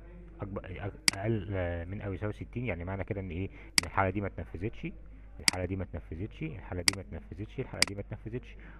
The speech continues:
ولا شرط من دول اتحقق. ليه؟ لان الخمسة وأربعين مش اكبر من تسعين،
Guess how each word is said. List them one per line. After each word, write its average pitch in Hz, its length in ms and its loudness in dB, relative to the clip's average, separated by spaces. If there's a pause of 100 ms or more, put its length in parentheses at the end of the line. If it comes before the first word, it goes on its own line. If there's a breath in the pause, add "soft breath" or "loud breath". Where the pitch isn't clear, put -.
(140 loud breath)
ولا 117 260 6
شرط - 260 -2
من 87 220 -2
دول 95 120 0
اتحقق. - 420 -4 (300)
ليه؟ 95 160 4
لان 90 180 2
الخمسة 107 380 0
وأربعين 90 460 0 (380 loud breath)
مش 107 220 0
اكبر 98 340 0
من 80 180 -4
تسعين، 95 400 -6